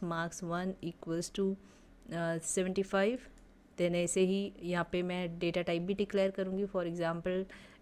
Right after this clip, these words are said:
double marks one, ऐसे ही फिर डबल जो है डेटा टाइप है, marks टू और second equals to thirty five point zero और सिक्स फ़ाइव,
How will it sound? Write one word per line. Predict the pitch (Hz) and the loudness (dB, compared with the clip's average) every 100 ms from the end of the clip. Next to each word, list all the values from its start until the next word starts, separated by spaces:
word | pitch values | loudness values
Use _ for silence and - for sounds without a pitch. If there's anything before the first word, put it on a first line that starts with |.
| 165 | 0
double | 170 170 185 196 202 175 | 4 6 6 6 6 2
marks | 165 - 190 | 0 -2 -2
one, | 202 262 | -2 -2
ऐसे | 196 170 170 | -4 -2 -2
ही | |
फिर | 170 175 | 0 0
डबल | 175 170 180 185 | 0 0 0 2
जो | 185 | 2
है | 180 185 | 0 0
डेटा | 165 165 175 | -2 -2 -2
टाइप | 190 202 202 | 2 0 0
है, | 214 | -2
marks | 214 180 160 170 - - - - - - - - - - - - - - - - - - - - - - - - - - - - - - - - - - - | -2 0 0 -2 -4 -8 -8 -16 -20 -20 -20 -20 -20 -20 -20 -20 -20 -20 -20 -20 -20 -20 -20 -20 -20 -20 -20 -20 -20 -20 -20 -20 -20 -20 -20 -20 -20 -12 0
टू | 226 214 233 - - - - - - | 2 2 0 -8 -20 -20 -20 -18 0
और | 165 160 | 0 2
second | - 196 190 175 190 - - - - - | 2 0 2 -2 -2 -6 -18 -20 -14 -2
equals | 175 180 190 185 185 | 0 0 2 2 2
to | - 208 220 226 - - | 0 0 0 -4 -16 0
thirty | 175 170 | 0 2
five | 170 175 170 - | 0 0 -2 -2
point | 170 165 160 165 160 170 | -2 -2 -4 -6 -4 0
zero | 196 202 208 208 - | 2 4 2 2 0
और | 156 | -4
सिक्स | 147 180 175 - | -2 -4 -6 -4
फ़ाइव, | 196 190 | -2 0